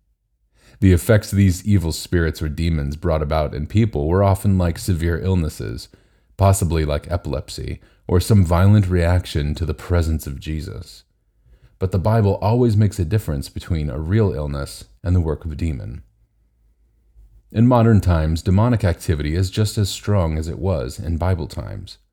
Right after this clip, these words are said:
People sometimes even want to be possessed by a spirit for one reason or another.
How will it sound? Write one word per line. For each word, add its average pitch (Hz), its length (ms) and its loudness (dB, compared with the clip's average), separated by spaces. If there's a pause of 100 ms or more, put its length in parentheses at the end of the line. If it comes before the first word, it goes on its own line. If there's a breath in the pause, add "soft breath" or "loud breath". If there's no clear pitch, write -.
(800)
People 104 260 2
sometimes 87 540 2
even 95 260 2
want 87 260 0
to 85 80 -4
be 73 200 -6
possessed 73 500 -6
by 69 100 -6
a 58 80 -6
spirit 65 460 -8
for - 80 -14
one 80 240 -2
reason 71 300 -8
or 71 100 -8
another. 80 400 -4